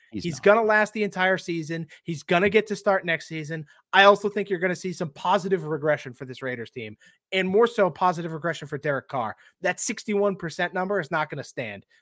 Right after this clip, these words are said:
Speaker 2: That's gonna go up. He's gonna get better. Dev-, by, by association, Davante, Renfrow, Waller will be better, and Josh Jacobs is gonna continue to be awesome as long as he's healthy.
Speaker 1: Okay, I wanna throw an-, another name out there. Fired Matt Rhule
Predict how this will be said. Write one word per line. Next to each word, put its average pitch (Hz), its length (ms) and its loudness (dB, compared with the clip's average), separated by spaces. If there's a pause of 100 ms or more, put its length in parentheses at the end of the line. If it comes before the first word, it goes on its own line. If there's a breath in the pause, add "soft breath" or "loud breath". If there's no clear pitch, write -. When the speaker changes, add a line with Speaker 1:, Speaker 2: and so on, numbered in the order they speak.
Speaker 2:
That's 151 160 -2
gonna 185 240 4
go 151 220 0
up. 131 200 -4 (260)
He's 202 260 0
gonna 196 200 6
get 180 180 0
better. 151 380 0 (200 soft breath)
Dev-, 175 380 4
by, 180 280 4 (240)
by 185 140 4
association, 190 800 2
Davante, 175 580 0
Renfrow, 160 440 -4
Waller 156 440 2
will 147 180 -2
be 139 140 -6
better, 131 400 -4 (240 loud breath)
and 175 140 0
Josh 180 240 6
Jacobs 160 320 -2
is 147 80 -6
gonna 143 160 -6
continue 135 340 -8
to 123 80 -8
be 135 100 -4
awesome 127 280 -4
as 117 80 -14
long 120 120 -6
as 107 80 -16
he's 104 140 -16
healthy. 101 320 -16 (260)
Speaker 1:
Okay, 139 200 6
I - 20 8
wanna 147 200 4
throw 143 200 -2
an-, 120 140 -4
another 160 480 -4
name 117 280 -4
out 110 200 -6
there. 120 180 -2
Fired 147 580 -2
Matt 107 240 -6
Rhule 123 460 -2